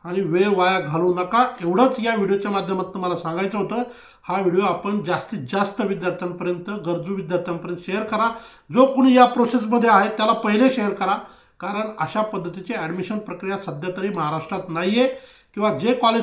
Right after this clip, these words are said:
तुम्हाला सांगितलं जातं, विशेषतः नाशिकमध्ये ते कॉलेज आहे असं सांगितलं जातं, त्या कॉलेजला कुठलीही शासन मान्यता नाही आहे.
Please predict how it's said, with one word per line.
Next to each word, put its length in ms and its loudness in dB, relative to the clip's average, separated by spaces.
तुम्हाला 260 0
सांगितलं 400 -2
जातं, 220 0
विशेषतः 360 -2
नाशिकमध्ये 580 -2
ते 120 -4
कॉलेज 280 0
आहे 140 2
असं 120 -6
सांगितलं 380 -2
जातं, 300 -4
त्या 180 2
कॉलेजला 380 0
कुठलीही 640 -6
शासन 280 -6
मान्यता 480 -4
नाही 240 -2
आहे. 140 -4